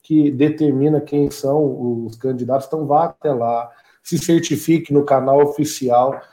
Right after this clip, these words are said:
antes de comentar, antes de dar ibope, antes de compartilhar, tenha certeza de que a fonte é segura, que você não vai estar fazendo, é, você não vai estar contribuindo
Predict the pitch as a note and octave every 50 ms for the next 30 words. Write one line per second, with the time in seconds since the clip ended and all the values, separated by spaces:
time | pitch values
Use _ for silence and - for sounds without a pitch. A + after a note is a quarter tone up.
0 | _ _ _ _ - G3+ A3 A#3+ A3+ - - F#3 E3 D3 C#3 C3+ D3+ D3 - -
1 | D#3+ D3 C#3 C3+ B2 A#2 A2 A2 - C#3 C#3+ C#3+ C#3+ D3 D#3 F3 F3+ F3+ F#3 -
2 | A#2+ C3 B2 A#2 - B2 A2+ G#2 G#2 G#2 A2+ A#2+ C3 C3+ C3 - C#3+ E3 F3+ G#3
3 | A3 G#3 G#3+ - F3+ D3+ C#3 C3+ D3+ D3+ - - - D#3+ D3+ D3+ D3 - C#3+ C#3+
4 | C#3+ C#3 - - A#2+ A2 G#2+ A2 A2 A#2+ A#2+ - - _ _ _ _ _ - A3
5 | A3 G#3 F3+ E3+ - - - D#3 D#3 - D#3 D#3 C#3+ D3 C#3+ C#3+ - - C3+ A#2+
6 | - - - C#3 C#3 C3 - - C#3 C3 - - C3 A2+ G#2+ A#2+ C3+ C#3+ D3+ D3
7 | D3 C#3+ C#3+ D3 D3 D3+ - D3 C#3+ C#3+ C#3 D3 C#3+ C#3+ D3 - C#3+ C3+ C#3 -
8 | C3+ A#2+ A#2 B2 C3 C3 C#3 C#3 D3 D3 C#3 - - _ _ _ _ _ _ -
9 | B2 B2 B2 B2 B2 A#2+ A#2 A2 - - _ _ _ - C3+ C3+ C3 C#3+ C#3+ -
10 | D#3 D#3+ D#3+ D3+ D#3+ D#3 D#3 - D#3+ - - F#3+ G3 G3+ - - F#3+ G3 F3+ D#3+
11 | F3+ F#3+ E3+ D#3 D#3 E3+ F#3+ G3+ G3+ F3 F#3 G3 G3